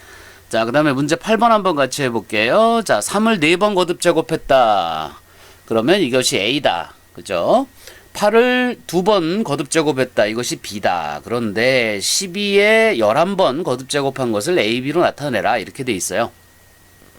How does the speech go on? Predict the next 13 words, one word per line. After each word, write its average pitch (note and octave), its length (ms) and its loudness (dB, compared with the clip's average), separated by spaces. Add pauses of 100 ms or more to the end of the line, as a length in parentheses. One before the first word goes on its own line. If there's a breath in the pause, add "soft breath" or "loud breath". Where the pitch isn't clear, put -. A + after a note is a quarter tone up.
(1120 loud breath)
자, C3 120 2
이런 F3 200 0
문제 A3 200 2
볼 F#3 180 4
때도 F#3 500 4
매-, B2 120 0 (120)
마찬가지로 D#3+ 640 0
선생님이 E3 340 2
매번 A#2+ 320 0
강조하는 C#3+ 540 0
것 A#2 140 -4
중에 A2 180 -4
하나인데, D3 760 0